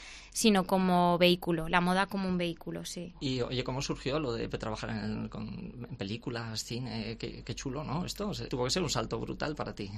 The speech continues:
Speaker 1: La verdad es que sí, es que estuve en algún trabajo que fue deprimente porque era gris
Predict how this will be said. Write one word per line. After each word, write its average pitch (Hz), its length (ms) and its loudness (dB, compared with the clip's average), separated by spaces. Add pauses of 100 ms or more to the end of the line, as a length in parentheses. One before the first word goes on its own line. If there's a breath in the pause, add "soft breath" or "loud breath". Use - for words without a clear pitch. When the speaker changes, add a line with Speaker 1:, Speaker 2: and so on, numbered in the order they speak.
(200)
Speaker 1:
La 233 180 4
verdad 196 240 4
es 226 120 0
que 226 120 -2
sí, 208 420 -4
es 196 220 -4
que 226 80 2
estuve 233 420 4
en 220 100 4
algún 214 1040 0
trabajo 220 540 0
que 180 760 6
fue 190 320 2
deprimente 190 760 0
porque 190 220 0
era 196 100 2
gris 185 580 -2